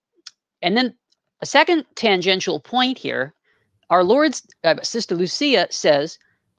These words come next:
"The good Lord does not manifest this to me by means of apparitions."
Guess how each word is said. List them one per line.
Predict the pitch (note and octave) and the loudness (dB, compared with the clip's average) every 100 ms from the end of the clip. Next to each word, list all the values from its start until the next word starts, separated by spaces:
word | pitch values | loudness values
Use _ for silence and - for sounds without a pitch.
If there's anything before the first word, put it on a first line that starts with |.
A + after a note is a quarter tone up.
| _ | _
"The | D#3+ F3 | -2 0
good | D4+ D4 | 2 2
Lord | B3+ F#3 F3+ F#3 D#3 _ _ | 4 4 6 2 0 _ _
does | F#3+ F#3+ | -2 0
not | G3 C#4+ D#4 | 2 2 2
manifest | A3 A3+ C#4 C4 A3+ A3 G#3+ - | 0 0 0 -2 2 2 2 -4
this | F#3 G3 - - - | -2 -2 -4 -12 -14
to | - C#4 | -10 -6
me | B3 C#3 C3+ A3 _ _ _ _ _ D3+ | -4 -4 -6 -10 _ _ _ _ _ -2
by | F#3 F#3 | 2 2
means | E3+ G3+ D4 G#3+ G3+ F3 | 0 0 0 2 0 0
of | F3+ - | -2 -2
apparitions." | E3+ - F#3+ F#3 D#4 - C3+ - - - | -2 0 0 0 0 0 -6 -10 -12 -12